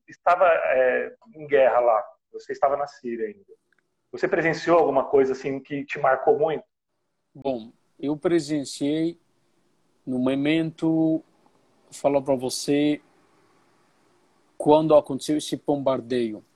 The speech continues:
Speaker 2: dia cinco de maio de dois mil e treze. Porque até me arrepiei agora, realmente, porque olha só, nós, nós, jovem,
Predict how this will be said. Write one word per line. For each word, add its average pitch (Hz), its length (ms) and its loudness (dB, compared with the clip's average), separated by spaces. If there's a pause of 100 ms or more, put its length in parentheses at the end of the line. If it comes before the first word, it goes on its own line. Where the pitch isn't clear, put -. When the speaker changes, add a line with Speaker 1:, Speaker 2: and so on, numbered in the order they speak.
(120)
Speaker 2:
dia 120 200 0
cinco 147 440 0
de 127 100 -2
maio 123 340 0
de 127 120 2
dois 113 160 2
mil 120 160 -2
e - 20 -8
treze. 101 560 0 (1800)
Porque 143 760 6 (1300)
até 139 240 2
me 143 200 8
arrepiei 131 560 4
agora, 131 440 6
realmente, 139 1000 2 (580)
porque - 240 0
olha 165 240 8
só, 107 280 -4 (600)
nós, 165 460 4 (640)
nós, 131 460 -2 (1300)
jovem, 120 520 4